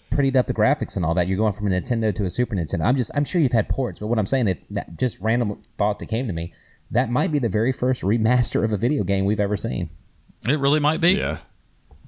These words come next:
Speaker 3: Yeah, it's probably gonna be a gray area with Castlevania four, 'cause they wanted to redo the whole, make the Super Castlevania
Speaker 1: Good
Speaker 3: four
Speaker 1: point.
Speaker 3: just a remaster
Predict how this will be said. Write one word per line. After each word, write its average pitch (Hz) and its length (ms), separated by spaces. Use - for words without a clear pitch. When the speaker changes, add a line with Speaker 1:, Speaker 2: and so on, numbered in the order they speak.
Speaker 3:
Yeah, 87 260
it's 87 180
probably 98 300
gonna 85 120
be 87 100
a 85 40
gray 90 380
area 87 320
with 85 140
Castlevania 87 640
four, 85 560
'cause 90 140
they 78 80
wanted 85 280
to 78 120
redo 80 420
the 76 140
whole, - 180
make 90 200
the - 80
Super - 260
Castlevania 85 500
Speaker 1:
Good 190 120
Speaker 3:
four - 180
Speaker 1:
point. 76 100
Speaker 3:
just - 140
a 76 60
remaster 78 480